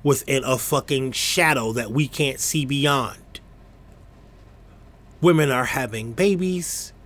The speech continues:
working multiple jobs,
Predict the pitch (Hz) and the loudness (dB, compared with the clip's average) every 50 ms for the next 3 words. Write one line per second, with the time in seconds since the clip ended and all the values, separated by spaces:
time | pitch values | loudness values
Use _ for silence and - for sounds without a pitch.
0 | - - - - - - - - - - - - - 143 147 135 - - 131 123 | -20 -20 -20 -20 -20 -20 -20 -20 -20 -20 -20 -8 -2 0 0 0 0 -2 -4 -2
1 | 120 117 113 110 107 - - - - - 98 87 - - - 139 139 143 135 127 | -2 -2 -2 -4 -4 -8 -12 -16 -14 -14 -14 -12 -8 -4 -2 0 0 0 0 -2
2 | 123 120 - - - - - - - | -4 -6 -8 -10 -10 -10 -10 -10 -14